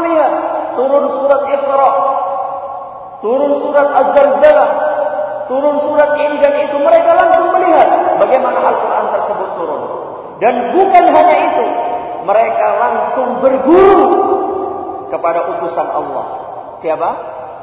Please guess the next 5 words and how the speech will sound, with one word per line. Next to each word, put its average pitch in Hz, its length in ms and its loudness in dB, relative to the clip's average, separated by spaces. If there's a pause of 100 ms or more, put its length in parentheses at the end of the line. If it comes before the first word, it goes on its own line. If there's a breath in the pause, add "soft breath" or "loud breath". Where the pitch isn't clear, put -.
(360)
Muhammad 135 560 -6 (140)
sallallahu 120 760 -6
alaihi - 720 -10
wasallam. - 480 -16 (1120)
Lalu 185 260 2